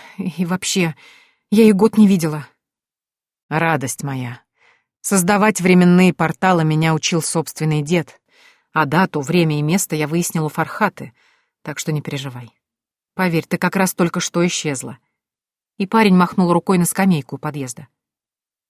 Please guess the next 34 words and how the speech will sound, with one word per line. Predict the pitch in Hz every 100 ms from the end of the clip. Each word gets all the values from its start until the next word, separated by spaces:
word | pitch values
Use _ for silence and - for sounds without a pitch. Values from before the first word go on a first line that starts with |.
| -
Вместе | 170 180 175 -
со | - 170
всеми | - 180 165
однояйцевыми | 151 160 165 160 - 151 151
каменюками. | 151 156 147 123 127 135 135 _ _ _ _ _ _ _ _ _
И | -
своих | 185 196 190 -
предков | 208 226 - 143
оставь | 160 - 196 -
на | 170
меня, | 151 131 123
я | 139 202
умею | 196 156 135
очаровывать | 131 - 147 139 139 143
всех, | - - 190 -
кроме | 165 160
собственной | 143 170 - - 151 143
родни. | 135 127 131 131 _ _ _ _ _
В | 208
этом | 262 226
мы | 202
с | -
Мируком | 180 185 180
похожи. | 160 151 170 139 - _ _ _ _ _ -
У |
него | 190 190
тоже | 190 196 151
с |
братьями | 143 160 - 147
до | 143
сих | 143 165
пор | - 139
сложные | - 147 143 143
отношения. | - 151 - 131 135 139